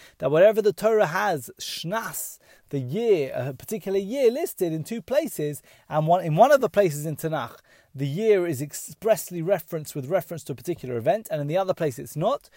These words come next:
we can connect. We have a Gezerah Shava tradition that these two verses are connected. And therefore, Mahasam, Dela Artaxerxes, just like the second pasuk.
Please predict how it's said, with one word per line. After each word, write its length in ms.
we 200
can 160
connect. 500
We 80
have 140
a 40
Gezerah 280
Shava 420
tradition 380
that 100
these 220
two 180
verses 500
are 140
connected. 560
And 120
therefore, 300
Mahasam, 1000
Dela 180
Artaxerxes, 920
just 220
like 160
the 80
second 340
pasuk. 360